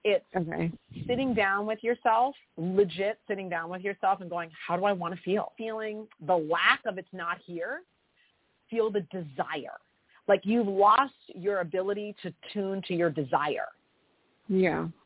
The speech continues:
Speaker 1: You just tune to, "It's not work." It's, you immediately go to, "It's not gonna happen. It's not gonna help." So that's so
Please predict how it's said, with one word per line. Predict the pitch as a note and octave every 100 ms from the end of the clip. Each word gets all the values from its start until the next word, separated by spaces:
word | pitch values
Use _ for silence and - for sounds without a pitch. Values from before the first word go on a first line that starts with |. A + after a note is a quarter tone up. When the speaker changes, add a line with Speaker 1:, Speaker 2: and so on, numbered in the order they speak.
| _ -
Speaker 1:
You | G#3
just | G3+ B3 -
tune | - B3 A#3
to, | A#3 G#3
"It's | -
not | G3 -
work." | E3+ -
It's, | G#3 - -
you | A3 A3+ A3 - G#3+
immediately | G#3+ A3+ B3+ A#3 G#3
go | G3+ F#3
to, | F#3
"It's | E3+
not | E3 D#3+
gonna | D3+
happen. | C#3+ D3
It's | D3
not | C#3+
gonna | - C#3+
help." | - - - _ - - -
So | G3+
that's | E3+ G#3 B3 _ -
so | G3